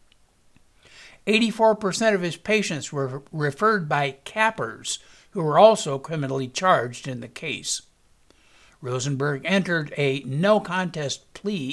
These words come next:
in this case back in twenty fourteen, and since then, attorneys have been working to assess his assets and determine how much he should pay in restitution.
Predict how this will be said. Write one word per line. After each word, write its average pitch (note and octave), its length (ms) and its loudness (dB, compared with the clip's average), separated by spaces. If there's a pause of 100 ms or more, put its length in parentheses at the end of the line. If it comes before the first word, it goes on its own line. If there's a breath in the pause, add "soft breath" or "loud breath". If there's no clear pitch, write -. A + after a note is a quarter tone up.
in A3+ 240 0
this B2 180 -8
case C3 460 -8 (380 loud breath)
back E3 280 0
in D#3 140 -2
twenty D3+ 280 -2
fourteen, D3+ 840 -4 (720 soft breath)
and D3+ 220 0
since G#3+ 320 0
then, G3+ 500 4 (100)
attorneys F3+ 500 0
have E3+ 180 0
been D#3+ 180 -4
working F#3 640 0 (320 loud breath)
to C#3+ 260 -4
assess G3 640 2
his G3+ 260 -2
assets C#3+ 640 -2 (400 loud breath)
and D3 200 -2
determine F3+ 540 0
how G#3 220 2
much F#3+ 360 4
he C#3+ 120 -4
should C3+ 360 -6
pay C3+ 400 -4
in C#3 140 -6
restitution. B2 840 -10